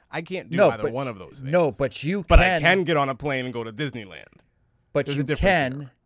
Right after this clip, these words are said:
Speaker 2: No, but you, people can. You can. I can. Lee can. Anyone can have an experience with God anywhere they want. It doesn't have to be a travel. It could be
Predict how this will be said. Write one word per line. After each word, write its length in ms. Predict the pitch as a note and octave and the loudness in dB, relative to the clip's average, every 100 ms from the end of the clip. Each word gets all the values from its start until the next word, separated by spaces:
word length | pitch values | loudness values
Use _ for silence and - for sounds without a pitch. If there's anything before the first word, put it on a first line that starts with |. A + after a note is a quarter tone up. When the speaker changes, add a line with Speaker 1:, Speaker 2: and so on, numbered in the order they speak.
| _ _ - | _ _ -4
Speaker 2:
No, 300 | E3 C#3+ G#2+ | 0 2 2
but 240 | C3+ G#2+ | -2 -4
you, 180 | C#3 D#3 | -6 -8
people 480 | - F#3+ - F#3 - | -6 -6 -4 -6 -6
can. 580 | - F#3 D3+ A2+ C#3 D3+ _ _ | -2 0 2 -2 -6 -12 _ _
You 280 | A2+ B2+ G3+ | -10 -6 -6
can. 440 | F3 C#3 A#2+ A#2 B2 | -6 -6 -4 -6 -8
I 220 | C#3+ E3 E3 | -2 -2 -2
can. 420 | - B2+ A#2 A#2+ | -4 -6 -6 -6
Lee 260 | C3 F3 | -6 -6
can. 360 | D#3+ C#3 B2 A#2+ | -6 -6 -4 -6
Anyone 500 | C#3+ E3+ F#3+ E3+ D#3+ | -8 -8 -6 -6 -8
can 560 | - E3+ C#3+ A2 A#2+ C3 _ _ _ _ | -6 -4 -4 -4 -8 -14 _ _ _ _
have 680 | _ - G3 D3 A#2+ C3+ - _ _ - | _ 0 2 2 0 -4 -10 _ _ -14
an 140 | D3 C#3+ | -8 -6
experience 720 | C3+ - - F3 F3 D#3+ - | -8 -10 -4 -2 -2 -6 -8
with 160 | C#3 - | -10 -2
God 460 | E3 C#3+ A#2+ A2+ - _ _ _ _ | 0 2 0 -4 -14 _ _ _ _
anywhere 320 | F3+ F#3+ F#3 F#3 | -2 0 0 0
they 120 | E3 | -2
want. 300 | D3 G2+ - _ _ _ _ _ _ _ _ _ - | -4 -8 -12 _ _ _ _ _ _ _ _ _ -10
It 160 | C#3 | 0
doesn't 240 | F#3+ F#3 D#3+ | 0 0 -2
have 260 | E3+ D#3 | -4 -4
to 80 | - | -8
be 360 | C3 F#3 F3 - | -8 -6 -6 -6
a 140 | D3 | -8
travel. 540 | - - E3 D3 G2+ F#2+ | -8 -2 0 0 -2 -8
It 120 | D3+ | -6
could 180 | F3 C3+ | -6 -4
be 400 | F3 D#3+ C#3+ | -2 -2 -4